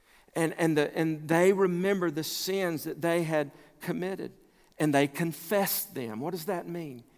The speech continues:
To confess something means that we agree about something.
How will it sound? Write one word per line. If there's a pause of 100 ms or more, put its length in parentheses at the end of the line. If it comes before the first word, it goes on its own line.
(420)
To
confess
something
means
that
we
agree (560)
about
something.